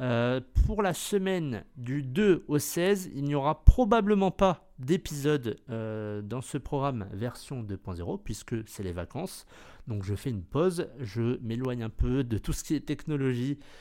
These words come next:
et cetera. Euh, il y en aura un, un, euh, la semaine prochaine, puisque c'est juste avant, euh, le départ, euh, pour les vacances. Donc ça sera un épisode de développement personnel. Et quant à moi, je vous souhaite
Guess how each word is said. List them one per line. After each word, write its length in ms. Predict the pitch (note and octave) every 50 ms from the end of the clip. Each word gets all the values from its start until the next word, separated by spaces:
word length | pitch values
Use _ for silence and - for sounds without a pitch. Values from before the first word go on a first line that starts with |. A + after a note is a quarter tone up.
| - - - -
et 100 | C3+ B2
cetera. 600 | - - - B2+ - - A2+ G2+ B2 D3+ F#3+ G3+ - - - - - - -
Euh, 220 | - A#2+ A#2 A2+ A2+
il 60 | A2+
y 40 | B2
en 120 | C3 C3+
aura 500 | C3 A#2+ A2 A2+ A2+ A#2 A#2+ - - - -
un, 80 | - D#3+
un, 200 | D3+ D3+ C#3+ - - - _ _ - _ _ -
euh, 140 | G#2 G2
la 100 | F#2+ G2+
semaine 320 | G2 - - G#2+ F#2+ F#2 F#2
prochaine, 380 | - - - - - D#3+ F#3
puisque 260 | F3 - - - - F#2+
c'est 160 | - - F#2+
juste 240 | F2+ A#2 B2+ - -
avant, 320 | A2+ G2+ G#2 G#2 G2+ G#2 - -
euh, 200 | F#2 E2+ F2 F2 E2+ E2+
le 220 | F#2 G2+ G#2 G#2+
départ, 540 | G#2 G#2 G2+ - - G#2 G2+ G2 F2 E2+ - - - - -
euh, 480 | G2+ F#2+ F2+ F2+ F2 E2+ F2 F2+ F2 E2 -
pour 160 | _ - D#3+ C3+
les 80 | B2
vacances. 540 | A2 G2+ F#2 - - D3+ F#3 - - - - _ - - - - - - - - _ _ -
Donc 240 | B2 C3+ D3 B2+
ça 160 | - - B2 A2
sera 460 | - - A#2 F2+ G#2 A#2 - - _
un 160 | - A2 G2+
épisode 680 | G#2+ A2 - - A#2 G2 F#2+ C#3 F3 G3 E3 C#3+ A2 - - - - - _ _ _ _
de 400 | B2+ A2 G#2+ D3+ F3+ F3+ E3 D#3 - _
développement 1040 | - C3+ A#2+ A2+ - G#3+ A3+ E3 E3+ F3+ E3+ - - - D3 D#3 E3+ F#3 G3+ G3+ - - _ _ _ -
personnel. 680 | F3+ D#3+ - - - D#3 C#3 A#2+ G2+ F#2 F2+ F2 - -
Et 100 | C3+ C3+
quant 140 | - - F3
à 160 | - F3 E3
moi, 200 | D#3 D3+ D3 C#3
je 120 | A#2+ A#2
vous 120 | A2+ A2+ A#2
souhaite 720 | - - - A#2 G#2 - - - - - - - - -